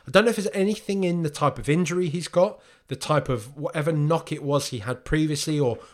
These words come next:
what he might still be carrying, the type of pain he's feeling, the way in which he trusts his body or doesn't. S-, I'm sure there's, there's people who know about this stuff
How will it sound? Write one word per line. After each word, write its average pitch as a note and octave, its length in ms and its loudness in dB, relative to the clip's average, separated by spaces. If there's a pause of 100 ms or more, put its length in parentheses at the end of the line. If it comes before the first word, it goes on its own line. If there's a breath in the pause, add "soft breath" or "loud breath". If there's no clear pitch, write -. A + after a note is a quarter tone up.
what C3+ 220 0
he D3 100 0
might C3+ 260 2
still A#2+ 180 -6
be G#2 200 -12 (100)
carrying, E3 560 0 (340 loud breath)
the A#2 80 -8
type C3 240 0
of - 120 -4
pain D#3 380 2
he's C#3+ 260 -2
feeling, D3+ 640 -2 (520 soft breath)
the A#2 100 -4
way B2+ 200 6
in B2 80 4
which - 180 -4
he B2 100 -6
trusts - 360 -2
his A#2+ 100 -8
body B2+ 340 0
or A#2+ 100 -4
doesn't. D3 500 0 (2250 loud breath)
S-, - 280 -4
I'm B2 120 -2
sure C#3 200 2
there's, B2 160 0 (300)
there's B2 180 -4
people C#3 300 2
who B2+ 80 0
know A#2+ 240 2
about G#2+ 240 0
this A2 160 -6
stuff - 300 -6